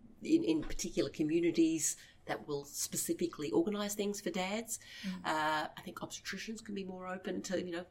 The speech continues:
Speaker 1: bringing them along to the six-week visit and talking to them as well about how things are going on. And G Ps, of course.
Speaker 2: Yeah.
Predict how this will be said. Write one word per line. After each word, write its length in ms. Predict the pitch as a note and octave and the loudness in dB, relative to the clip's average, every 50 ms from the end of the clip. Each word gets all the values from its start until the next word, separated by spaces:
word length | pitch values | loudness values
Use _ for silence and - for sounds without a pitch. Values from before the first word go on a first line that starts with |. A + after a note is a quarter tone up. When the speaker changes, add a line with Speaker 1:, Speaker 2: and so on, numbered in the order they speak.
| - - | -10 -6
Speaker 1:
bringing 240 | E3+ E3 E3 D#3+ D#3+ | -4 -2 -2 -2 -4
them 100 | D#3+ D#3 | -4 -4
along 180 | D#3 D#3 D#3 D#3 | -4 -4 -4 -4
to 80 | - | -4
the 60 | D#3+ D#3+ | -6 -4
six-week 420 | - - - - - G#3 G3+ - | -2 -2 -2 -2 -4 -4 -4 -4
visit 260 | - G#3 G#3 A3 - - | -4 -4 -4 -4 -6 -6
and 140 | - C#3+ | -8 -10
talking 320 | - - - - - D#3 D3 | -6 -6 -6 -4 -2 -2 -2
to 80 | D#3 | -2
them 220 | D3+ D3+ D#3 D#3 D3+ | -2 -2 -2 -2 -4
as 100 | D3 - | -6 -8
well 180 | F3 F#3 F#3 | -8 -8 -8
about 200 | F3+ E3 F3 E3 | -6 -4 -6 -4
how 140 | D#3+ F3 F3+ | -2 -2 -4
things 300 | F3+ - E3+ E3+ E3+ - | -2 0 0 0 0 0
are 60 | E3+ | -2
going 300 | D#3+ - D#3 D#3+ E3 D#3+ | -2 -2 -4 -6 -6 -6
on. 80 | E3 E3+ - - - - - - | -8 -8 -8 -10 -12 -10 2 6
And 120 | - B3 | 6 6
G 140 | A#3+ C4 C4 | 8 6 4
Ps, 260 | B3 - B3 B3+ A#3 | 4 2 2 2 0
of 60 | A3 - | -2 -2
course. 320 | - - - - - - - - | -4 -6 -6 -6 -6 -8 -8 -10
Speaker 2:
Yeah. 180 | F#3+ F#3 F3+ - | -10 -8 -8 -8